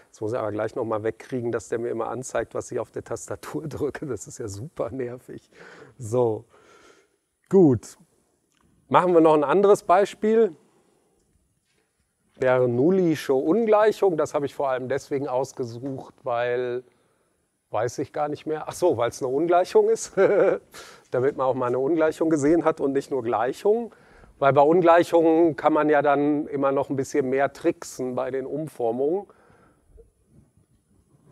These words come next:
Die ist irgendwie in der Analysis zum Beispiel relativ wichtig für, unter anderem für Grenzwertbeweis der geometrischen Folge für Q kleiner als eins kann man die benutzen.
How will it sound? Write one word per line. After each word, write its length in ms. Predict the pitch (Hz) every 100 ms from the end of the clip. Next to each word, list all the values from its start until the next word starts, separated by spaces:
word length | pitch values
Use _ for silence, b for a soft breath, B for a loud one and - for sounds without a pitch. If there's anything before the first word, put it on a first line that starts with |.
| _ _ b b b b _
Die 240 | 156 160 165
ist 300 | 147 - 175
irgendwie 320 | 160 139 147
in 80 | 143
der 140 | 135
Analysis 540 | 123 120 139 117 117
zum 160 | - 120
Beispiel 340 | 110 110 -
relativ 520 | 107 113 110 - 110 110
wichtig 420 | 113 - 113 -
für, 360 | - 107 107 107 101 _ -
unter 300 | 120 110 110
anderem 240 | 107 101
für 100 | 117
Grenzwertbeweis 800 | 104 104 110 113 - 104 104 110
der 120 | 113
geometrischen 600 | 107 107 110 110 117 -
Folge 300 | 104 113 110
für 200 | 110 117
Q 260 | 107 - 120
kleiner 520 | - 113 104 104 104
als 320 | 104 104 - -
eins 840 | 110 104 101 101 101 - - -
kann 180 | - 107
man 220 | 110 113
die 120 | 110
benutzen. 1080 | 113 110 104 104 - - - - 127 - 117